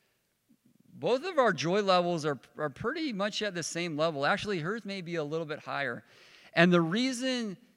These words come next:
that it is, is because she has the best thing. And so when fear or anxiety or disappointment come in, uh, about whether a good thing in this life, in this worldly life, is gonna come and go,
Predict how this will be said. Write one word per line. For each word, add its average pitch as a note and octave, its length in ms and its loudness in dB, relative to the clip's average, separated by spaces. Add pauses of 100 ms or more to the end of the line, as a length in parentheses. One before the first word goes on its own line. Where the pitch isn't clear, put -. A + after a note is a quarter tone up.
(140)
that F3 240 4
it E3 140 0
is, G3 320 4
is E3 160 -6
because E3+ 520 0
she A#3 280 -6
has A3+ 360 2
the G3 120 -4
best F#3+ 340 -4
thing. F3+ 320 -12 (680)
And F3 200 -6
so F#3 460 2 (400)
when E3 300 4
fear A3 880 2
or D#3+ 240 -2
anxiety E3 880 -2
or D#3 100 -2
disappointment F#3 800 -6
come E3+ 300 -4
in, F3+ 320 -4 (580)
uh, D3+ 280 0
about D#3 340 4
whether F3 380 2
a C#3+ 140 0
good D3 340 -2
thing E3+ 400 -2
in D3+ 180 -4
this D#3 280 -4
life, D#3 360 2
in D3+ 80 -6
this D3+ 200 -8
worldly D#3 280 -4
life, D3+ 300 2
is D3 140 -6
gonna C#3 200 -6
come D3 300 -6
and C3 120 -8
go, C#3 360 -4